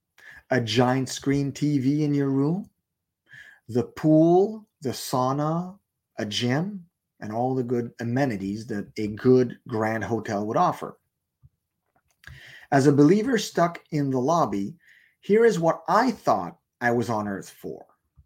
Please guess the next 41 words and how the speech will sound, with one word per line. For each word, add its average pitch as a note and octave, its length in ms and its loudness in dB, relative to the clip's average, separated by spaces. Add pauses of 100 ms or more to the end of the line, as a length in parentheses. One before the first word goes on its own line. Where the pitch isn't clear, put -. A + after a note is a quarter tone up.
(320)
So G#2 180 -14
this D3 220 -6
is G3 120 -10
how D#3+ 260 0
I, C3+ 180 0 (160)
I, A#2 200 -6
I A2+ 120 -4
saw D#3+ 420 -2
things E2 520 -10 (100)
as G#2+ 180 -8
someone C3+ 300 -4
who C3 60 -4
was A2+ 180 -6
stuck - 260 -8
in B2+ 60 -8
the B2+ 80 -6
lobby. C#3+ 440 -6 (1000)
I C#3 160 4
thought D#3+ 380 4
that C3 180 -2
once D#3+ 520 -2
saved, E3+ 640 -2
my C3 220 -4
purpose - 880 -6 (340)
was A#2 280 -2
just A#2+ 380 -6
to - 180 -6
evangelize. C#3 840 -8 (1700)
I D3+ 180 6
thought F3+ 340 4
my D#3 160 -2
only G#3 300 -4
hope C#3+ 380 -6
was C3+ 180 -4
pretty A3 260 -2
much G3 540 -6
limited D3+ 460 -2
to C#3+ 100 -4
going C3 400 -2
to D#3+ 140 -6
heaven A#2+ 520 -6